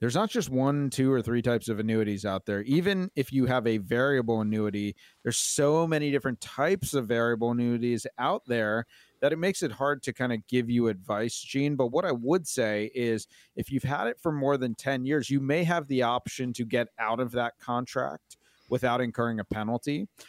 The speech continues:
Um, maybe that contract actually has an income benefit that you can just turn on and take a guaranteed income for life. Um, but before you make any decisions, you really need to sit down with a professional and have it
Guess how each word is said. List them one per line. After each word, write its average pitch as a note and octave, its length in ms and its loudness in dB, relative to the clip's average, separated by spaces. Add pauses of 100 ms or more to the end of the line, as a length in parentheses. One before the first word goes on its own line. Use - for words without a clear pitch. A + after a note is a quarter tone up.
(160)
Um, A#2 360 -2
maybe D3 300 2
that F3+ 200 0
contract D#3 460 0
actually C3 300 2
has C3 220 2
an C3 140 -2
income C#3+ 500 -2
benefit G#2 480 -2
that A2+ 140 0
you B2 120 2
can A#2+ 140 -4
just A2 200 -4
turn A#2+ 440 -2
on A#2+ 440 2
and A#2 220 -2
take A#2+ 240 -2
a A#2 80 -4
guaranteed A2 560 -2
income A2 400 -2
for G2+ 160 -4
life. E3 480 -2 (380)
Um, B2+ 280 -2 (100)
but D#3+ 360 2 (180)
before G3+ 320 0
you E3+ 180 -2
make D#3+ 240 0
any C#3+ 160 2
decisions, A#2+ 580 0
you A#2+ 100 0
really E3+ 200 2
need D3 200 0
to A#2+ 60 0
sit - 320 -4
down B2+ 200 2
with A#2+ 80 0
a G#2+ 40 0
professional A2+ 640 -2
and G#2+ 80 -2
have A2+ 220 -2
it A2+ 120 -2